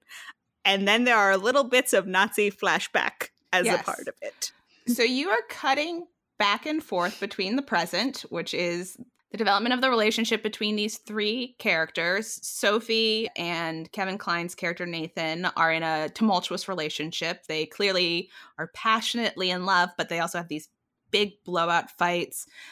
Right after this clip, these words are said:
Speaker 2: Nathan is prone to fits of, of jealousy. We don't know he's schizophrenic.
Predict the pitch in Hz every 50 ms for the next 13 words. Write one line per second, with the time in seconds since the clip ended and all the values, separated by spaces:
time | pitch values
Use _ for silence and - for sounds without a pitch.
0 | - _ _ - 156 165 180 180 - 180 175 180 - - - 196 170 165 175 175
1 | 175 151 - - - 175 165 - - - 185 170 160 170 165 - 180 180 165 -
2 | - - 170 170 165 - - 180 190 214 220 240 240 262 285 - 254 254 220 196
3 | - - 190 180 - 175 - - 156 151 131 98 - -